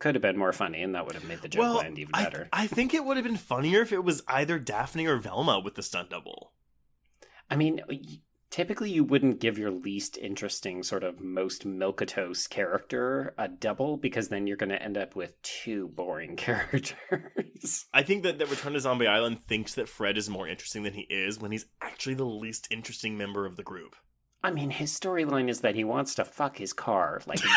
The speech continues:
Speaker 1: this is what they could come up with for him.
Speaker 2: <laughs>
Speaker 1: Like, how
Speaker 2: Which
Speaker 1: do we make this guy interesting? He wants to stick it in the tailpipe.
Speaker 2: The funny thing is, too, in Mystery Incorporated,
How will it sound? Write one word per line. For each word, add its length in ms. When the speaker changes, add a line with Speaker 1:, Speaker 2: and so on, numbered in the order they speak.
Speaker 1:
this 180
is 120
what 140
they 120
could 200
come 160
up 200
with 180
for 160
him. 560
Speaker 2:
<laughs> 40
Speaker 1:
Like, 120
how 180
Speaker 2:
Which 80
Speaker 1:
do 80
we 40
make 160
this 160
guy 180
interesting? 760
He 160
wants 340
to 60
stick 320
it 80
in 100
the 100
tailpipe. 680
Speaker 2:
The 180
funny 320
thing 160
is, 160
too, 160
in 160
Mystery 240
Incorporated, 800